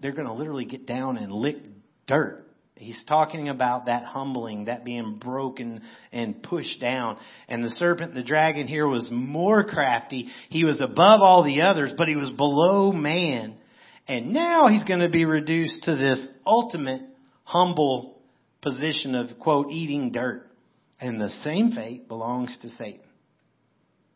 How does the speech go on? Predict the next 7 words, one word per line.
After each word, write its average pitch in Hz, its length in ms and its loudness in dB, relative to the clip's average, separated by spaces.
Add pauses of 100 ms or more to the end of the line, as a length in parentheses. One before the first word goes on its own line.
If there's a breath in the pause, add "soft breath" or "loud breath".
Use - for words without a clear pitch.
(160)
who 120 100 -4
was 113 220 -4
above 104 340 -6 (100)
all 101 260 -6
angels, - 640 -10 (240)
it 120 200 -20
says, - 360 -20